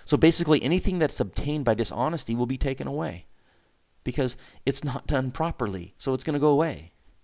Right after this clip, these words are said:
You won't be able to, again, reap the benefits of that.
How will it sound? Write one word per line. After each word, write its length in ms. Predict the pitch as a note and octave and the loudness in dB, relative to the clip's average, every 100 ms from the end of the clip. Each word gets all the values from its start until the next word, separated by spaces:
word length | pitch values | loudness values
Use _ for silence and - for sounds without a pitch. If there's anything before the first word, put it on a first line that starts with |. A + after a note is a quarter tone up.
| _ _ | _ _
You 100 | A2+ | 0
won't 200 | C3 C3+ | 2 2
be 100 | C3+ | 2
able 180 | D3 C#3+ | 2 2
to, 260 | - C3 B2 - - - | 0 0 0 -8 -18 -8
again, 360 | B2+ C3 C#3+ F2+ | -2 0 0 -2
reap 360 | F#2 A#2 - - | -2 -2 -4 0
the 60 | |
benefits 480 | C3+ E3 F#3 A2 - | 2 2 2 -2 -4
of 100 | F2+ | -6
that. 240 | F2+ F2 | -6 -10